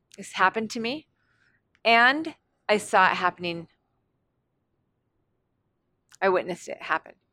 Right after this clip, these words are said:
And I had this little reminder,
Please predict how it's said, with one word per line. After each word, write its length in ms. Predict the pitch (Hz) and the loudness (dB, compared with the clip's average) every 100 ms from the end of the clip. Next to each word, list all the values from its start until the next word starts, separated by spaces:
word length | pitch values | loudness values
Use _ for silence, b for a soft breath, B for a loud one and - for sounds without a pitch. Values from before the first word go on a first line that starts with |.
| _ _ _ _ _ _ _ _ _ _ _ _ _ _ _ _ _ _ _ _ _ _ _ _ _ _ _ - | _ _ _ _ _ _ _ _ _ _ _ _ _ _ _ _ _ _ _ _ _ _ _ _ _ _ _ 0
And 120 | 240 | 2
I 100 | 226 | 4
had 300 | 214 233 240 | 4 2 2
this 200 | 262 233 | 0 0
little 180 | 233 220 | 0 4
reminder, 800 | 220 214 214 214 185 175 202 | 2 4 4 4 4 2 2